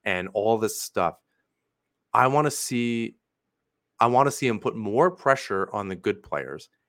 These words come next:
and not sit them, right? I don't wanna see Barzal have a so-so game and Lambert staple them to the bench for the last five minutes when they're down a goal, um, or it's a tie game or something, or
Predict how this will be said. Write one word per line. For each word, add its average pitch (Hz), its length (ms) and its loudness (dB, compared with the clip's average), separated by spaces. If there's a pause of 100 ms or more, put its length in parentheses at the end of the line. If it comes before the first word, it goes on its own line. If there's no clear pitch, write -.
and 95 240 -8
not 95 320 2
sit - 320 -8
them, 52 240 -12 (580)
right? 87 260 0
I 107 60 2
don't 139 140 2
wanna 175 140 2
see 139 180 -4
Barzal 107 500 2
have 95 160 2
a 90 60 -6
so-so 98 420 -4
game 85 340 -8 (380)
and 90 200 -4
Lambert 104 340 0
staple 90 380 -4
them 85 180 -8
to 80 80 -8
the 80 100 -8
bench 78 260 -6
for - 60 -18
the 73 80 -6
last 71 300 -6
five 80 180 0
minutes 76 380 -12
when 90 140 -6
they're 82 100 -8
down 78 300 -8
a - 20 -12
goal, 67 300 -10 (1400)
um, 80 540 -2
or 104 120 4
it's 90 120 -2
a - 20 -10
tie 85 300 0
game 73 300 -8
or 67 60 -12
something, 71 500 -14
or 71 540 -8